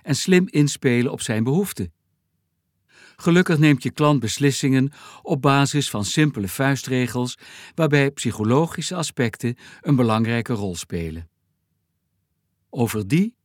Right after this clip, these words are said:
psychologische aspecten gaat dit boek. Het bevat geen theoretische uiteenzettingen over inaction inertia, status quo bias en het endowment effect, maar voorbeelden van wetenschappelijke praktijkonderzoeken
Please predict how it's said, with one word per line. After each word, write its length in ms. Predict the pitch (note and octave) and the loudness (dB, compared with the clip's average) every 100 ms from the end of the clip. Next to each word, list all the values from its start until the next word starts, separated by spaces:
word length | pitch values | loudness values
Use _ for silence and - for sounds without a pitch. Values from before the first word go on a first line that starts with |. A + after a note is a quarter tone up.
| _ | _
psychologische 800 | - A2 A2+ B2 E3 E3 F3+ - | -6 -4 0 4 4 2 -4 -4
aspecten 640 | E3+ - A#2+ G#2+ - C#3 - _ _ | -6 -4 -4 -4 -6 -8 -8 _ _
gaat 280 | - G#2+ F2 | -6 -6 0
dit 220 | C#3 C3+ | -2 0
boek. 320 | G2+ F2 - _ _ _ _ _ _ _ _ _ _ _ _ _ - | -4 -6 -12 _ _ _ _ _ _ _ _ _ _ _ _ _ -2
Het 160 | E3+ | 0
bevat 340 | D3+ D3 D3+ - | 2 4 2 2
geen 300 | F3 F3+ - | 2 2 4
theoretische 720 | D3+ C3 C#3 D3+ D3+ C3 - | 4 6 4 2 0 -4 -4
uiteenzettingen 960 | G#2+ - C3+ C#3+ C3+ C3+ C#3 C3 C3+ - _ _ - | -6 -2 2 2 2 0 2 2 0 -4 _ _ -4
over 420 | C3 B2 A2 G2+ _ _ | 0 2 0 -6 _ _
inaction 680 | C3 A#2+ - C#3+ - D3 C#3+ | 0 0 0 -4 0 0 2
inertia, 800 | C3+ C3 B2 - C3 B2+ B2+ - _ _ _ | 4 2 0 -2 0 2 0 -4 _ _ _
status 540 | - E3+ E3 - A#2+ | -6 0 0 0 -4
quo 300 | - D3+ D#3 | 0 2 2
bias 580 | A2+ C3+ C3 B2+ C3 - _ _ _ | 2 2 2 0 -2 -8 _ _ _
en 120 | D3 | 0
het 120 | D3 | 2
endowment 580 | D3 D3 D#3+ C#3 G#2 G2 | 2 2 2 2 2 -2
effect, 520 | G#2 - B2 C#3+ - _ _ _ _ _ | -4 -4 -4 -6 -12 _ _ _ _ _
maar 160 | - F#2+ | -10 -6
voorbeelden 680 | - D#3 E3+ E3 E3 D#3+ D#3 | 0 2 2 0 -2 -2 0
van 160 | C3+ | 0
wetenschappelijke 760 | A#2 G#2+ G2+ - D#3+ D#3+ C#3 G#2+ | 0 -2 -4 -4 -4 -2 -4 -6
praktijkonderzoeken 1200 | G2+ F#2+ - C#3+ D3+ F3 C#3+ B2+ B2 A#2+ B2 | -12 -8 -2 -2 -2 -2 -2 -2 -4 -4 -6